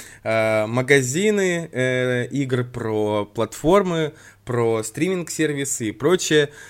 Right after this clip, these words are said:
э, я очень лю-, люто бомбил о том, что мне Даня посоветовал установить гог, а он мне как бы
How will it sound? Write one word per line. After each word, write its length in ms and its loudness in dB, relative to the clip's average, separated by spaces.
э, 600 4
я 280 4
очень 300 0
лю-, 200 0
люто 520 0
бомбил 460 0
о 60 4
том, 200 0
что 160 -2
мне 300 0
Даня 360 0
посоветовал 640 -2
установить 400 -4
гог, 320 2
а 140 4
он 140 2
мне 120 0
как 240 -2
бы 400 2